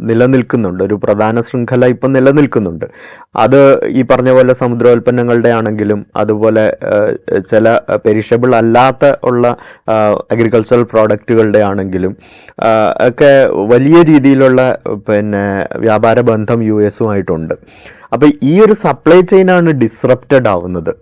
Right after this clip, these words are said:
വ്യാപാരം കുറയുന്നതോടുകൂടി, ടാരിഫ് കൂട്ടുന്നതോടുകൂടി ഇവിടുന്നുള്ള ഇറക്കുമതി കുറയുകയും ആ ഒരു സപ്ലൈ ചെയിൻ ആണ് അവിടെ ഡിസ്റപ്റ്റഡ് ആവുന്നത്.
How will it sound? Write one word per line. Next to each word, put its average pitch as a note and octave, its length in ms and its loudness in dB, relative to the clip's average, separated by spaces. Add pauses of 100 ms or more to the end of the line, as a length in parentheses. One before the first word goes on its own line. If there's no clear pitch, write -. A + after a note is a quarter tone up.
വ്യാപാരം A2 480 0
കുറയുന്നതോടുകൂടി, B2+ 1000 0
ടാരിഫ് A2+ 360 -2
കൂട്ടുന്നതോടുകൂടി B2 1040 -2
ഇവിടുന്നുള്ള B2 580 0
ഇറക്കുമതി B2 460 0
കുറയുകയും A2+ 540 0 (380)
ആ B2+ 180 2
ഒരു F3 180 4
സപ്ലൈ E3 460 0
ചെയിൻ D#3 400 2
ആണ് C#3+ 160 0
അവിടെ A#2 300 2 (220)
ഡിസ്റപ്റ്റഡ് G#2+ 580 -2
ആവുന്നത്. E2 380 -8